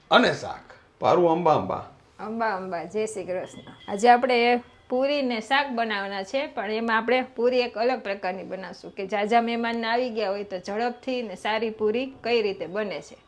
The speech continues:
Speaker 1: હમ.
Speaker 2: એના માટે સૌથી પહેલા આપણે લોટ બાંધી લેશું.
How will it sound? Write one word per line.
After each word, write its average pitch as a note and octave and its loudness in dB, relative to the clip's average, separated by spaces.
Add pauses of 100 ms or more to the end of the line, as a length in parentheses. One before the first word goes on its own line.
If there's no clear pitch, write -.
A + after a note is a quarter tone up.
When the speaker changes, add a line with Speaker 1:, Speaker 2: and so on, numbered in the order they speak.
(140)
Speaker 1:
હમ. D3+ 2
Speaker 2:
એના G#3 0
માટે A3 0 (300)
સૌથી A#3 0
પહેલા A3 -2
આપણે A#3 -4 (120)
લોટ A#3 2
બાંધી F3+ -4
લેશું. - -12